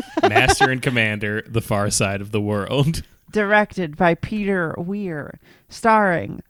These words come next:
Speaker 1: Russell Crowe and Paul Bettany, among quite a few others. Pippin is in this.
Speaker 2: Mm, yes, Pippin is in this.
Speaker 1: Um, Billy, yeah, that's Billy Boyd. Uh,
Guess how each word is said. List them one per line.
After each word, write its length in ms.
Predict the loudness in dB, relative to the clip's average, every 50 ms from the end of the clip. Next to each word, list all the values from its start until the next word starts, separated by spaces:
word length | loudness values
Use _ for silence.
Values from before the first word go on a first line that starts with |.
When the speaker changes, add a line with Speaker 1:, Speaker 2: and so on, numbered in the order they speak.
| _
Speaker 1:
Russell 440 | -2 2 4 4 4 2 -2 -6 -6 -6
Crowe 360 | -4 0 2 4 4 4 4
and 180 | 2 -2 -4
Paul 320 | -6 -2 -2 0 0 0 -2
Bettany, 640 | -2 -2 -2 -2 -2 -4 -6 -6 -6 -6 -8 -8
among 500 | -8 -8 -6 -4 -4 -4 -4 -4 -6 -8 -12 -16 _ _ _ _ _ _ _ _ _ _ _ _ _ _
quite 240 | 0 2 2 2 2
a 20 |
few 200 | 0 -2 -2 -2
others. 260 | -2 -2 -4 -8 -12 -10
Pippin 360 | -8 -8 -8 -6 -6 -6 -4 -4
is 200 | -4 -4 -4 -4
in 240 | -4 -4 -4 -6
this. 180 | -6 -6 -6 -4
Speaker 2:
Mm, 340 | -4 -4 -4 -4 -6 -6 -2
yes, 220 | -2 -2 -2 -2
Pippin 320 | -4 -8 -8 -6 -6 -6 -6
is 180 | -6 -6 -6
in 200 | -6 -6 -6 -6
this. 480 | -6 -6 -6 -6 -6 -8 -8 -8 -10 _ _ _ _ -6
Speaker 1:
Um, 540 | -4 -2 -2 -2 -4 -4 -6 -8 -10 -12 -14 _ _ _ _ _ _ _ _ -16 -12 -6
Billy, 320 | -6 -4 -4 -4 -8 -8 -6
yeah, 220 | -6 -6 -6 -6
that's 300 | -6 -6 -6 -6 -6 _
Billy 240 | -10 -10 -8 -8 -6
Boyd. 460 | -6 -6 -6 -6 -4 -4 -6 -6 -10 _ _ _ _ _ _ _ _ -2
Uh, 380 | 0 0 0 0 0 -4 -6